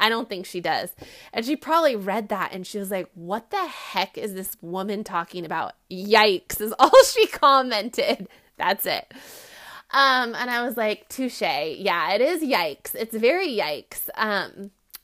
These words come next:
but, you know, I'd rather be honest and open about it than closeted and secretive.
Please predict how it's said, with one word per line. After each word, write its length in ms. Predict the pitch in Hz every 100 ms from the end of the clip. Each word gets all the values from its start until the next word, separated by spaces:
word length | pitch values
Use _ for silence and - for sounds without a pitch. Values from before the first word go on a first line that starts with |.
| 196
but, 480 | 220 208 - - - _ _ _
you 100 | 240
know, 120 | 233
I'd 160 | 233 226
rather 280 | 220 233 254
be 160 | 233
honest 420 | 214 208 208 220 196
and 80 |
open 300 | 156 190 -
about 340 | 196 185 165 175
it 220 | 160 165
than 340 | 175 175 170 -
closeted 580 | - 185 196 190 180 160
and 200 | 160 175
secretive. 760 | - 170 165 165 160 101 170